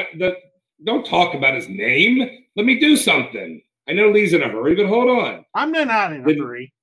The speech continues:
Speaker 1: the next guest, there may be actually two guests coming on, but the next guest is my favorite television star ever, ever. And when I'm talking about, okay, yes,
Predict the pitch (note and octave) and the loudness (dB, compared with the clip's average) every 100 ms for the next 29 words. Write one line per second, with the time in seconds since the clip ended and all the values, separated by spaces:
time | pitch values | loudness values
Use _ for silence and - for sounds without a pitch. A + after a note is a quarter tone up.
0 | _ _ _ B2+ D3+ D#3+ E3 G#3 A#3+ - | _ _ _ -2 0 2 2 2 0 -4
1 | - F#3 D3 C#3 - - _ D3 E3 B3 | -2 2 2 0 -8 -20 _ 0 2 4
2 | B3+ F#3 - D3+ - F#3 G3+ C#3 - - | 4 2 0 -2 -2 -4 -2 -2 -4 -8
3 | - - G#2 F#2+ F#2 F2 _ _ _ _ | -20 -14 -12 -12 -14 -18 _ _ _ _
4 | _ _ _ C#3 D3 C#3 D3 G#3 A#3+ - | _ _ _ -2 0 0 0 0 -2 -10
5 | C3 D#3 B2 - - _ _ _ _ _ | -4 -2 -2 -8 -16 _ _ _ _ _
6 | _ - D3+ C#3+ C#3 C3 A#2+ - _ _ | _ -6 0 4 4 2 -8 -18 _ _
7 | _ _ _ C3 C#3+ E3+ F3+ - F#3 F3+ | _ _ _ -6 -2 0 -2 -2 0 0
8 | F#3+ - E3 D3+ C3+ C3+ B2 - C3+ A#2+ | -2 -6 -4 -2 -2 -6 -10 -8 -4 -4
9 | A#2+ - A#2+ G2 - - _ _ E3 F3 | -6 -6 -8 -6 -10 -12 _ _ 0 2
10 | E3 B2 A2 C#3 B2+ A#2+ - - - - | 2 -2 -2 0 2 2 0 -4 -6 -4
11 | G5+ C#3 D#3 E3+ F3+ D#3 D#3 - _ _ | -2 0 0 2 0 0 -6 -10 _ _
12 | C#3 D3 D#3 D3+ - _ _ _ _ _ | -4 0 2 0 -4 _ _ _ _ _
13 | _ _ _ C3+ C#3 A2 - | _ _ _ -2 0 0 -8